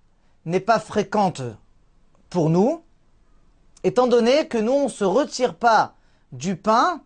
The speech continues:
jusqu'au Birkat Hamazon. Dit le Mishnah Berurah, Abaye mechamat seuda, kigon basar vedagim vekayotze beze. Comme par exemple, de la viande ou du poisson. Shelo mechamat haseuda,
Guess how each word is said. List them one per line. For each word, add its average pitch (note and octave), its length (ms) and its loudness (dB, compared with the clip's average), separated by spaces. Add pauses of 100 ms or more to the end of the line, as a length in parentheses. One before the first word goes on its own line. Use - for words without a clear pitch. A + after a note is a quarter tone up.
(280)
jusqu'au A#3 500 -2
Birkat G3 280 0
Hamazon. A2 360 -8 (1600)
Dit G3 120 0
le C#4+ 100 4
Mishnah G3+ 240 0
Berurah, D3+ 380 2 (640)
Abaye G#3 220 4
mechamat A#3 380 0
seuda, D#3 420 -2
kigon C4 300 -4
basar C#4 280 2
vedagim C4+ 320 2
vekayotze A3+ 380 -2
beze. G#3 260 -4 (760)
Comme G3+ 180 -2
par E3 140 2
exemple, G#3 400 -2 (500)
de C#3 80 -20
la D#3 100 -2
viande G#3+ 420 0
ou E3 40 -6
du D#3 140 -8
poisson. F#3 360 -4 (1600)
Shelo C#4 300 2
mechamat C#4+ 400 2
haseuda, C3+ 480 -2